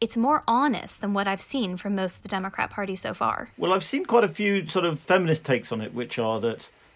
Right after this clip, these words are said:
Speaker 2: they're both, by our standards, 'cause, you know, if an accusation is given, it is credible by its nature. By our standards, they are both rapists because Trump's been accused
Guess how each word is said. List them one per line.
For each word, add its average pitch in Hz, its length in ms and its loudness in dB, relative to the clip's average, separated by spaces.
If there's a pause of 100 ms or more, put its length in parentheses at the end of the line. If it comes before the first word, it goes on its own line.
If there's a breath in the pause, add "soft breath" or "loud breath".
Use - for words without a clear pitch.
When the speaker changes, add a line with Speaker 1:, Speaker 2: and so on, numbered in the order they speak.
(120)
Speaker 2:
they're 123 140 2
both, 139 540 2 (220)
by 131 200 6
our 123 120 6
standards, 120 520 2
'cause, - 240 -10 (100)
you 127 100 -4
know, 101 200 -4
if - 220 -8
an 120 100 -2
accusation 120 540 -4
is 95 80 -10
given, 107 300 0
it 101 100 -6
is 95 240 -10 (380)
credible 101 360 0
by 98 220 -4
its - 140 -10
nature. 120 280 -4
By 127 220 2
our 123 120 4
standards, 113 540 -2 (280 soft breath)
they 117 80 -2
are 110 80 0
both 135 320 2
rapists 107 680 -2
because 101 320 -10 (480)
Trump's 117 240 -2
been 98 160 -8
accused 95 320 -8